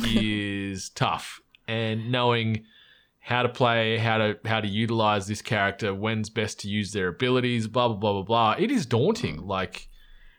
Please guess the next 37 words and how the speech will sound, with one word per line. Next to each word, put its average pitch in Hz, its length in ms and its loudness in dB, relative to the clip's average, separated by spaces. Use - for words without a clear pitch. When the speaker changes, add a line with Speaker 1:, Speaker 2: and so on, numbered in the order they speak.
Speaker 2:
It 240 200 -2
is. 247 560 -2
And, 214 300 0
like, 190 400 -4
you 202 180 -2
know, 185 80 -4
we've 196 240 -2
been 202 220 -2
taken 208 300 -4
under 208 180 -2
the 190 120 -2
wing 185 320 -4
of 185 180 0
Nato 180 380 -2
and, 180 360 -4
uh, 180 160 -2
Kaz 196 380 -4
as 226 160 -6
well. 185 360 0
And, 180 500 2
um, 175 180 4
they've 185 180 2
been 220 120 2
helping 214 360 0
us 226 120 -4
along 185 300 -2
on 196 80 -2
the 185 80 -2
journey 185 360 -2
of 185 100 -4
getting 185 240 0
familiar 180 480 -4
with 180 200 -4
LoL. 170 340 0
Um, 175 680 2
but 180 520 4
it's - 420 0